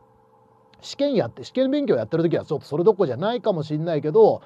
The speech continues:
まあ、土台としてそういうものが持てるようになるっていうのは、二級の工業簿記勉強していただく僕は大きな利点だと思います。ね。で、皆さん方、今の世の中ね、お役所にお勤めの方々だって、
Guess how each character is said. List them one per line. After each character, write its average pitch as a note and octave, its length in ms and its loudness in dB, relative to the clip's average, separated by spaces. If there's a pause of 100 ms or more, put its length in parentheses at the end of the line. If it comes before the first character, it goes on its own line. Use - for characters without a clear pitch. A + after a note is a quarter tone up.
(160)
ま C4+ 80 4
あ、 - 20 0
土 G#3+ 160 4
台 D4 180 4
と D#4+ 120 0
し C#4 60 -8
て C#4+ 100 -4
そ C#4 180 -6
う - 20 -4
い C#4+ 40 -4
う D4 40 -6
も D4+ 80 -4
の C4 80 -4
が A#2+ 60 -6
持 A#2+ 160 -8
て E3+ 100 -2
る A3 80 -2
よ E3 60 2
う C3 40 -6
に C3 60 -10
な B2 60 0
る A#2+ 60 -4
っ A2 40 -8
て A#2+ 100 -16
い - 20 -10
う - 20 -10
の G#2+ 80 -14
は、 - 40 -
二 D3+ 140 -6
級 G#3+ 160 -4
の G#3+ 100 -4
工 G3+ 220 0
業 G#3 160 2
簿 G3 100 0
記 C3 120 -8
勉 C#3 200 -6
強 D3+ 160 -2
し - 100 -8
て C#3 80 -8
い C3 40 -6
た C3 60 -6
だ B2 60 -6
く B2+ 40 -8
僕 F#3+ 160 0
は C3+ 60 0
大 F#3+ 180 4
き C3+ 80 -8
な G2+ 80 -12
利 A#2 80 -12
点 D#3 180 -4
だ C#3+ 100 -2
と C3 80 -8
思 A2+ 120 -12
い F#2 60 -18
ま D#2 100 -20
す。 - 140 -20 (680)
ね。 A2+ 220 -12 (320)
で、 A3 100 2
皆 A#3 220 2
さ C4+ 100 0
ん C4+ 80 -2
方、 D3 480 4 (200)
今 A#3 220 2
の A2 120 -10
世 G#2 140 -10
の E3 100 -4
中 A#2+ 240 -10
ね、 D#3+ 200 -12 (460)
お - 120 -2
役 G3 180 2
所 C4 140 -6
に B3 80 -2
お A#3+ 100 -2
勤 A#3+ 220 -8
め C4 60 -2
の B3+ 100 -8
方 B3+ 220 -4
々 A3+ 200 -6
だ F#2 100 -14
っ - 40 -16
て、 - 320 -20